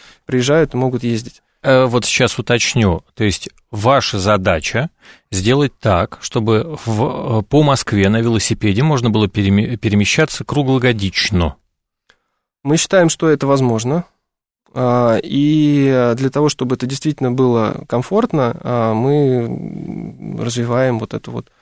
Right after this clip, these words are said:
Speaker 1: велосипедную инфраструктуру.
Speaker 2: Велодорожки с подогревом, пункты, э, как-то горячего питания по маршруту следования, нет?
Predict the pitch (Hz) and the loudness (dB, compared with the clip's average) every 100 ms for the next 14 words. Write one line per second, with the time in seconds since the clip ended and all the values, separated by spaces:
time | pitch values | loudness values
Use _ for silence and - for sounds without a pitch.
0 | _ _ _ _ 113 117 - 123 123 117 | _ _ _ _ -8 -8 -6 -2 -2 -2
1 | 123 - - - 175 196 160 117 117 117 | -6 -10 -12 -6 0 2 4 4 4 4
2 | 127 - - - 117 98 92 98 107 101 | 2 -2 -6 -6 0 0 2 2 4 4
3 | 90 87 _ 113 120 - - 110 104 95 | 2 -2 _ -2 0 -2 0 2 4 4
4 | 90 87 92 - 113 101 95 - 98 117 | 2 0 -4 -2 0 0 -2 -6 -6 -4
5 | 92 92 117 117 - 113 95 101 104 101 | -6 0 2 2 0 -2 -2 0 2 2
6 | 98 87 107 98 87 113 - - 110 95 | 0 0 0 0 0 -6 -6 -4 -2 0
7 | 87 90 120 | 0 0 -2